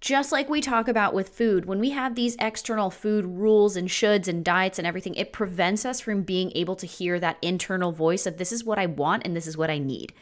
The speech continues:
right? So again, going back to the invitation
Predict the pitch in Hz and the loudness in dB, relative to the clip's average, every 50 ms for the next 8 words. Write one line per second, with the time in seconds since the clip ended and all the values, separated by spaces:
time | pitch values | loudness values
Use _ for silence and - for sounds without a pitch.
0 | - - - _ _ 185 175 156 156 - - - - 185 175 175 170 - - - | -20 -20 -20 _ _ 0 2 2 2 0 -2 0 2 4 4 4 2 -2 -10 -20
1 | - - _ _ _ _ _ _ _ _ _ - 202 175 214 202 185 165 156 160 | -20 -20 _ _ _ _ _ _ _ _ _ -2 0 2 2 4 4 2 2 0
2 | - 190 190 202 214 226 226 202 202 180 180 180 - - 214 175 185 175 170 170 | 0 2 2 4 6 4 4 4 4 2 2 2 0 -4 -4 -2 0 0 2 2
3 | 170 180 - - - _ _ _ _ _ - 202 220 233 220 220 240 226 185 208 | 0 -2 -4 -12 -20 _ _ _ _ _ 2 4 6 6 6 6 2 2 2 0
4 | - - 165 156 160 220 | 0 0 0 2 2 2